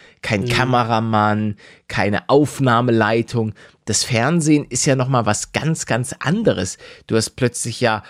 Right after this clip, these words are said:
Speaker 1: oder auch in so einem Studio, wo oftmals auch noch Studiopublikum dabei ist. Also das kann man so gar nicht, gar nicht so großartig vergleichen.
Speaker 2: Und selbst
Speaker 1: Aber
Speaker 2: wenn du live bist, muss man ja auch sagen, also jetzt einfach von, von deinem Zuhause aus,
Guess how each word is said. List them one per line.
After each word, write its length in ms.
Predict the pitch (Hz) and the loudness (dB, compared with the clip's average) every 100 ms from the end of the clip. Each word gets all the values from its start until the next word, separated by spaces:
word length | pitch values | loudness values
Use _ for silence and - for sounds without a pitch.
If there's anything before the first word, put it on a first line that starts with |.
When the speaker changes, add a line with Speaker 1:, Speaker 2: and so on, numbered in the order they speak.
| - | -6
Speaker 1:
oder 220 | 135 117 | 0 2
auch 140 | 95 123 | 2 2
in 160 | 123 | 0
so 80 | 113 | 0
einem 100 | 113 | -2
Studio, 680 | - - 151 190 175 147 117 | -2 -4 -2 0 4 4 4
wo 240 | 127 120 - | 0 0 0
oftmals 420 | 123 - 120 113 | -2 0 -2 0
auch 100 | 113 | -2
noch 140 | 113 - | -4 -6
Studiopublikum 1120 | - 135 131 127 - 190 196 147 - 113 98 | -6 -2 0 0 -2 -6 -4 -4 -2 -2 0
dabei 360 | 90 80 90 71 | -2 0 -2 -2
ist. 280 | - - - - - - | -4 -6 -14 -20 -20 -2
Also 220 | 117 117 | 0 0
das 160 | 117 | -2
kann 160 | - 131 | -2 0
man 180 | 135 127 | 0 2
so 340 | 123 131 120 - - _ - | 2 2 2 -4 -20 _ -4
gar 180 | 104 139 | -2 -2
nicht, 380 | 143 - - - | -4 -6 -8 -2
gar 160 | 110 | -2
nicht 220 | 131 - | -2 -4
so 200 | - 127 | 0 2
großartig 800 | 120 120 117 - 104 113 117 - _ _ _ | 2 -2 -4 -2 -4 -4 -8 -12 _ _ _
vergleichen. 840 | - 104 107 104 139 - 98 87 _ _ _ - | -4 0 2 2 0 -2 -6 -8 _ _ _ -6
Speaker 2:
Und 220 | 170 185 | 2 2
selbst 280 | 180 220 165 | 4 2 4
Speaker 1:
Aber 80 | 196 | 2
Speaker 2:
wenn 100 | 190 | 2
du 80 | 151 | 0
live 420 | 143 233 254 - | 0 0 -2 -4
bist, 340 | 151 175 - | -4 -2 -2
muss 140 | 165 - | -4 -2
man 140 | 147 | 0
ja 80 | 143 | 0
auch 160 | 196 | -2
sagen, 340 | 214 156 139 156 | -2 -2 -2 -2
also 160 | 156 | -2
jetzt 140 | 160 165 | -2 -2
einfach 240 | 160 151 | -4 -4
von, 380 | - 156 143 135 | -4 -2 -2 -6
von 200 | 143 143 | -6 -4
deinem 260 | 143 139 127 | -2 -4 -4
Zuhause 440 | 139 147 190 156 | -4 -2 -2 -4
aus, 300 | 143 165 180 | -4 -6 -8